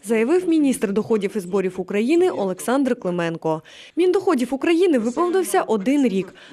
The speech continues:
Доцільність з'єднання податкової та митної служб в одне ціле викликала чимало питань в українців. Проте, підбиваючи підсумки роботи, зазначають, протягом року оптимізовано організаційну структуру,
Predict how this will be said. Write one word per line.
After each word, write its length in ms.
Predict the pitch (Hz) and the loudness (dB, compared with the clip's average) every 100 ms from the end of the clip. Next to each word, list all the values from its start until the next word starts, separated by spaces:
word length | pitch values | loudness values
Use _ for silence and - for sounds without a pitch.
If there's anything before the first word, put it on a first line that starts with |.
| 302 | -2
Доцільність 520 | 277 - 370 359 294 | 0 2 2 2 2
з'єднання 440 | 311 294 262 208 | 0 2 2 2
податкової 560 | 190 214 226 240 214 220 | 0 0 0 0 2 2
та 100 | 208 | 0
митної 340 | 214 202 214 | 0 0 -2
служб 260 | 214 233 165 | 0 -2 -2
в 60 | 214 | -2
одне 240 | 220 208 | 0 0
ціле 360 | 196 330 370 370 | 0 2 4 4
викликала 520 | 339 349 349 339 330 | 2 0 0 0 0
чимало 420 | - 233 262 330 | 0 0 2 2
питань 360 | - 247 302 285 | 0 0 0 0
в 40 | |
українців. 580 | 226 214 202 202 196 196 | -2 -2 0 -2 -2 -4
Проте, 400 | - 277 370 381 | -2 0 2 2
підбиваючи 600 | - 254 262 320 320 320 | 0 -6 -2 0 0 0
підсумки 420 | - 294 302 277 285 | -2 -2 -4 -2 0
роботи, 520 | 294 254 294 294 269 - - - | 0 0 0 0 -2 -6 -20 -6
зазначають, 760 | 233 285 339 320 320 220 185 - | -4 -2 -2 0 2 2 0 -2
протягом 460 | 277 285 262 294 | -2 0 -4 0
року 280 | 349 370 330 | 2 2 0
оптимізовано 680 | 269 262 233 220 294 302 285 | 0 0 0 0 0 0 0
організаційну 760 | 247 240 262 254 262 208 185 180 | 0 -2 -2 -2 -4 -4 -4 -4
структуру, 580 | 220 220 - 339 339 | -6 -4 0 2 2